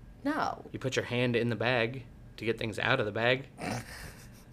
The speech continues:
Speaker 1: What, like drugs?
Speaker 2: I
Speaker 1: My,
Speaker 2: don't know.
Speaker 1: my boss
Speaker 2: Anything that's in your bag?
Speaker 1: I called my boss today. I was waiting on this deal. He goes, he goes,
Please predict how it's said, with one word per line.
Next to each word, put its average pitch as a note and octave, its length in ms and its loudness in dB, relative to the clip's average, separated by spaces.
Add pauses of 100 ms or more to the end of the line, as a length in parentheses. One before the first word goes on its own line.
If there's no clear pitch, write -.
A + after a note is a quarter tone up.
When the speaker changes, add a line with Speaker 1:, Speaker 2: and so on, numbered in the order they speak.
(880)
Speaker 1:
What, C4 160 4
like G3+ 160 4
drugs? F3 500 6 (600)
Speaker 2:
I - 80 10
Speaker 1:
My, B3 140 12
Speaker 2:
don't G3 80 8
know. A#3 200 6 (140)
Speaker 1:
my G#3+ 180 10
boss G3 300 12
Speaker 2:
Anything F#3+ 460 12
that's F#3+ 180 10
in G3+ 100 12
your G#3 120 10
bag? G3+ 440 12
Speaker 1:
I F#3 100 10
called G3+ 200 6
my F#3 120 8
boss E3+ 280 8
today. D3 240 4
I D3+ 40 4
was - 280 -4
waiting F#3 200 0
on F3+ 80 -2
this F3 140 -2
deal. E3+ 200 2
He F3+ 120 -2
goes, D#3 420 2
he G#3 120 0
goes, F#3+ 240 10